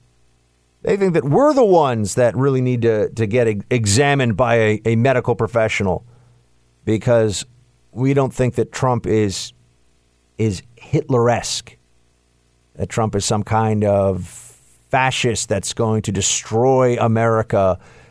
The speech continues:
And then anything is justified in stopping him, according to Comey and all the rest. Anything that would work, you should do. Using the government apparatus,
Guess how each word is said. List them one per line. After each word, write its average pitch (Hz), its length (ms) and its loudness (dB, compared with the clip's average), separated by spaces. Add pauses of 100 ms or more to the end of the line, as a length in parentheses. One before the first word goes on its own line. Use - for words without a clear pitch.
(100)
And 110 320 0 (580)
then 151 260 0
anything 175 480 0
is 110 100 0
justified 95 520 0
in 87 80 -2
stopping 92 400 -2
him, 85 320 -4 (140)
according 107 340 0
to 92 80 -2
Comey 113 320 0
and 110 80 0
all 101 140 0
the 95 80 -2
rest. 135 280 0
Anything 196 400 0
that 165 120 0
would 131 100 0
work, 147 440 0 (180)
you 151 120 0
should 160 200 0
do. 226 200 0 (1500)
Using 165 380 2
the 208 60 2
government 175 420 2
apparatus, 151 800 0